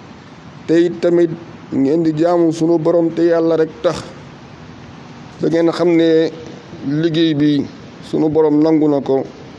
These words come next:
Wassalaamu aleykum wa rahmatullahi wa barakaatuhu.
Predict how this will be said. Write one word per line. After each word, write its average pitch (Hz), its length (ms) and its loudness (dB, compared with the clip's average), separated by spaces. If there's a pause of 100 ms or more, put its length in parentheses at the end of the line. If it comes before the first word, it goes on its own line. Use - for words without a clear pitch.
(100)
Wassalaamu 143 600 2
aleykum 139 420 2
wa 135 100 2
rahmatullahi 123 800 0 (800)
wa 127 140 2
barakaatuhu. 127 880 0